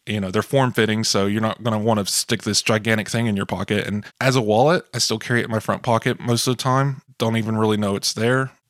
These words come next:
Or I'll slap it on my phone. Nothing's gonna make this thing fall off. I've shaken my phone. I mean, if you give it enough force, you could probably fling it across the room while it's attached to your phone, but it, it is really hard to knock this thing off unless you physically push it against something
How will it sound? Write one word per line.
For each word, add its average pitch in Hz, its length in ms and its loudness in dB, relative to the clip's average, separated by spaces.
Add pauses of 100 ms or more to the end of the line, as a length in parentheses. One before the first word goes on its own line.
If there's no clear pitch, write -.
Or 135 540 4 (120)
I'll 110 140 -6
slap 113 320 0
it 113 60 -2
on 104 80 -2
my 104 100 0
phone. 165 480 2 (120)
Nothing's 117 580 0 (160)
gonna 113 200 4
make 104 180 0
this 104 160 -2
thing 101 140 -2
fall 101 280 -2
off. 104 300 -6
I've 110 180 -2
shaken 123 340 0
my 113 140 2
phone. 123 320 0
I 107 80 -2
mean, 110 140 0
if 110 120 -6
you 147 80 0
give 139 200 0
it 127 60 0
enough 131 200 2
force, 127 340 0
you 104 60 -4
could 107 120 -4
probably 104 180 4
fling 107 300 -2
it 101 60 -2
across 104 320 0
the 104 100 -4
room 110 340 0 (100)
while 92 140 2
it's - 80 -2
attached 107 400 0
to 95 60 -2
your 95 80 -2
phone, 110 340 2
but 95 260 0
it, 113 320 -2
it 113 140 -2
is 101 160 -2
really 104 260 0
hard 107 220 2
to 95 80 -8
knock 98 200 0
this 101 180 0
thing 95 180 -4
off 104 380 2
unless 104 320 0
you 101 180 -4 (160)
physically 110 720 2
push - 360 0
it 104 60 -2
against 110 300 -2
something 120 480 2